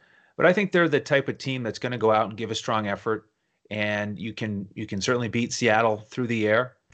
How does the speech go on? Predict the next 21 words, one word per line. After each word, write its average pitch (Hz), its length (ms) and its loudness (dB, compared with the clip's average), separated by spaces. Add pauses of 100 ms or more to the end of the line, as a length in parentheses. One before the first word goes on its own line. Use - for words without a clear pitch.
(500)
Um, 98 200 -6
Beathard, 120 580 2 (340)
uh, 95 120 -6
last 113 440 0
week 127 160 -6
against 113 360 -10
Arizona, 120 720 -2 (680)
a - 140 -16
lot 127 160 2
of 139 80 -2
short 160 340 0
passes, 131 500 -2
only 131 220 -8
a 113 40 -8
hundred 123 300 -4
eighty-two 123 460 -8
yards 117 420 0
passing, 101 540 -6
but 107 100 -4
he 104 80 -6
got 101 220 0